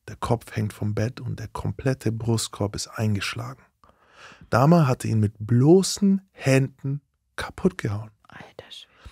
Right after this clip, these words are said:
Speaker 1: Er hat komplett dissoziiert und erinnert sich an nichts.
Speaker 2: Dissoziiert muss man, glaub ich, erklären. Also, dass er quasi aus sich raus ist und, ja, quasi neben sich stehend, könnte man das vielleicht am besten übersetzen, dass man eigentlich mit der eigenen Person gar nichts mehr so zu tun hat und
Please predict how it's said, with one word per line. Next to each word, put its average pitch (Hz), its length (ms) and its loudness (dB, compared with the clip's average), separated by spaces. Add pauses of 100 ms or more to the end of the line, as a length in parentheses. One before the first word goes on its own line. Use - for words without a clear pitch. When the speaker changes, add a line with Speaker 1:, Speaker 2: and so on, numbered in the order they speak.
Speaker 1:
Er 127 120 4
hat 131 140 4
komplett 156 640 2
dissoziiert 147 800 2
und 110 200 -4
erinnert 131 380 2
sich 123 320 -2
an 113 340 0
nichts. - 380 -8 (300)
Speaker 2:
Dissoziiert 190 580 2
muss 190 140 0
man, 180 140 2
glaub 175 120 2
ich, 180 100 -4
erklären. 170 360 -2
Also, 185 180 0
dass 180 200 2
er 175 220 2 (120)
quasi 185 400 0
aus 202 220 4
sich 175 260 0
raus 175 420 0
ist - 360 0
und, 180 380 2 (1900)
ja, 185 280 2 (340)
quasi 208 320 6
neben 226 240 10
sich 196 180 6
stehend, 175 380 6
könnte 175 240 4
man 170 100 6
das 170 120 0
vielleicht 175 240 0
am 180 80 2
besten 175 440 2
übersetzen, 185 420 2
dass 185 120 2
man 196 140 4
eigentlich 190 340 4
mit 185 160 6
der 180 160 4
eigenen 180 240 6
Person 180 380 4
gar 170 120 0
nichts 175 220 0
mehr 170 160 4
so 165 200 0
zu - 180 -6
tun 180 260 2
hat 175 140 -2
und 170 300 2